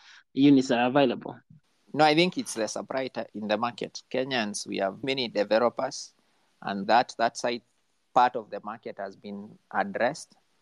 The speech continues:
Speaker 2: What is, uh, not effectively addressed, I think, is the affordable market here. But maybe
Speaker 1: So you
Speaker 2: even the market there will move in the similar stage.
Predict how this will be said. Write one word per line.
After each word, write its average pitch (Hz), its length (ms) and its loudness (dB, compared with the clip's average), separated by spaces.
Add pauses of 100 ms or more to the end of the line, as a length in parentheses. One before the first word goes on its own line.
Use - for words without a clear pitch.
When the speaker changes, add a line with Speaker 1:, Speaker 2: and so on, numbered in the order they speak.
(360)
Speaker 2:
What 120 320 0
is, 104 280 -6
uh, 101 200 -2
not 120 300 -8 (160)
effectively 117 720 -4
addressed, 101 480 -2
I 95 100 -4
think, 110 320 -8
is 110 180 -10
the 104 80 -6
affordable 98 580 -2
market 101 440 -8
here. - 180 -16 (560)
But - 220 2
maybe 135 160 0
Speaker 1:
So 139 80 4
you 143 120 10
Speaker 2:
even 113 200 2
the 104 140 -2
market 123 360 2
there 110 200 2
will 95 200 -8
move 107 280 -8
in 98 120 -12
the 95 80 -10
similar 104 400 -6
stage. - 340 -8